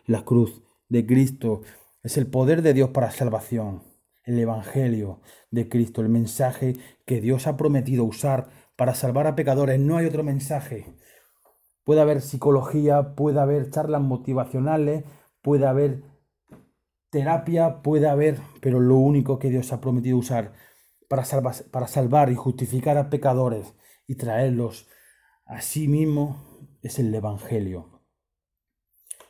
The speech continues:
A Dios le agradó salvar a los creyentes por la locura de esta predicación, el Evangelio. Es el poder que transforma vidas, que cambia corazones. Es el poder que puede hacer que obre el Espíritu Santo para pasar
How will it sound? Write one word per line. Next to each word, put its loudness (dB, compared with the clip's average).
A -6
Dios 2
le 2
agradó 0
salvar -6
a -2
los -6
creyentes -6
por -6
la -2
locura 0
de 2
esta -2
predicación, -4
el -2
Evangelio. -4
Es -6
el -2
poder -2
que -4
transforma -2
vidas, -2
que -6
cambia 0
corazones. -2
Es -6
el 0
poder -2
que -2
puede 0
hacer 0
que 0
obre 2
el 2
Espíritu -2
Santo -4
para -2
pasar -6